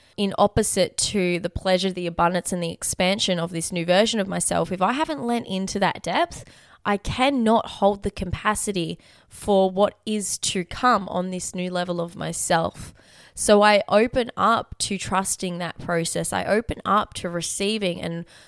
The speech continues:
knowing that this is happening for me, because with this gift of pain, of sadness, of frustration and anger, I am then gifted with the opportunity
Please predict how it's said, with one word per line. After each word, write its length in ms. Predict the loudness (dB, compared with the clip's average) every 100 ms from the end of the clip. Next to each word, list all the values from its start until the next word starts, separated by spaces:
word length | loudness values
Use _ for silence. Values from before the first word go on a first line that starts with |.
| -20 _ _
knowing 720 | -6 2 6 6 6 2 -2 -2
that 300 | -2 -2 -8
this 400 | -12 -6 -4 -4
is 200 | -4 -6
happening 680 | -6 0 0 0 -2 -4 -6
for 460 | -12 -6 0 2 2
me, 340 | 0 -2 -4 _ _ _ -4
because 500 | -4 0 2 4 2
with 300 | -2 -2 -4
this 300 | -4 -4 -6
gift 420 | -4 -4 -4 -4
of 200 | -6 -4
pain, 340 | -4 -2 -2 -4
of 80 |
sadness, 500 | -4 0 2 2 -2
of 100 | -6
frustration 600 | -6 -8 -2 0 0 -2 -4
and 200 | -4 -4
anger, 420 | -2 0 0 -2 -8 -20 -20 -12 2
I 240 | 6 6
am 280 | 4 0 0
then 260 | 0 -2 -6
gifted 680 | -2 -2 -2 -2 0 0 -2
with 100 | -8
the 140 | -4
opportunity 1000 | -2 0 0 -2 -2 0 0 0 -2 -4